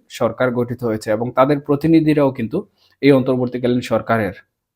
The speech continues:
উপদেষ্টা পরিষদে রয়েছেন। তাদের আহ্বানে প্রধান উপদেষ্টা, যিনি বর্তমানে দায়িত্ব পালন করছেন, উনিও কিন্তু দায়িত্ব গ্রহণ করেছেন। সুতরাং অনেকেই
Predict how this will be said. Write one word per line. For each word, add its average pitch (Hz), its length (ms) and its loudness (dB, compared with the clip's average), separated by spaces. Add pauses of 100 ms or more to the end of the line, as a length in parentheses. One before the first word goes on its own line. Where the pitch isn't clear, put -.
(100)
উপদেষ্টা 151 540 4
পরিষদে 113 440 -6 (520)
রয়েছেন। 101 440 -4 (360)
তাদের 196 240 8
আহ্বানে 180 500 6 (240)
প্রধান 165 300 4
উপদেষ্টা, 139 540 2
যিনি 113 240 -4
বর্তমানে 113 440 -6
দায়িত্ব 104 360 -8
পালন 101 280 -8
করছেন, - 340 -14 (200)
উনিও 185 260 6
কিন্তু 131 280 -4 (1040)
দায়িত্ব 113 380 0
গ্রহণ 101 240 -4
করেছেন। 98 340 -8 (500)
সুতরাং 196 400 6 (680)
অনেকেই 214 460 6